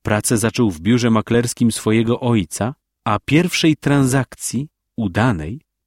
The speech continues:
dokonał w wieku jedenastu lat. W wieku lat czternastu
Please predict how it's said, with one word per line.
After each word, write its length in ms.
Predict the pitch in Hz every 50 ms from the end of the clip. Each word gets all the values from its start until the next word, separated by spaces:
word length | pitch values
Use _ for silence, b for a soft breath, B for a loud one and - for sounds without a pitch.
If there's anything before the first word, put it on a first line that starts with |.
| _ _ -
dokonał 480 | 82 85 85 - - 123 120 117 110 98
w 140 | 85 80
wieku 500 | 82 107 110 110 - - 110 101 98 95 - _ _ _
jedenastu 960 | - 95 90 90 95 95 87 95 92 92 92 98 101 98 - - - - 95 87
lat. 520 | 87 85 80 - _ _ _ - _ _ _ _ _ _ _ _ _ _ _ _ _ _ _ _ _ _ -
W 200 | - 80 82 90
wieku 240 | 135 180 185 - 151
lat 280 | 160 180 - - -
czternastu 880 | - - - - 131 123 123 135 156 170 160 - - - - 82 82